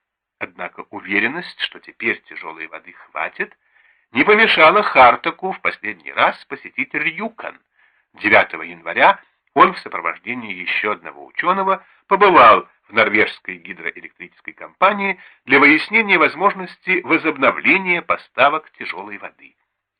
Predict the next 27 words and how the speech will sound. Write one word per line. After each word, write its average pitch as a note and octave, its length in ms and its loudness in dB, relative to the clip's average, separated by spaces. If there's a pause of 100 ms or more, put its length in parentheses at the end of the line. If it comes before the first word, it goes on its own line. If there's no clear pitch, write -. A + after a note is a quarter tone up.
Возвратясь, A#2 800 -4 (320)
он C3 160 -2
рассказал, B2+ 560 -2
как B2+ 300 2
заполучить G2+ 680 -8
тяжелую D#2+ 560 -20
воду G#3 360 -2 (200)
окольными D3 600 -4
путями. D#2 600 -14 (340)
Хартак B2+ 440 0
считал, G#2 400 0
что - 140 -12
норвежцы G2+ 640 -4
не F3 120 -8
смогут E3+ 460 -4
даже D#3 260 -4
заподозрить, C#3+ 800 0 (200)
что - 180 -16
тяжелая D#2+ 480 -16
вода C#2 260 -6
попадет G#2 380 -10
в A2 60 -20
Германию. C#3 480 0 (500)
А A#2 360 6
этого F#3+ 460 0
теперь G3 320 -8
боялись D#3 480 0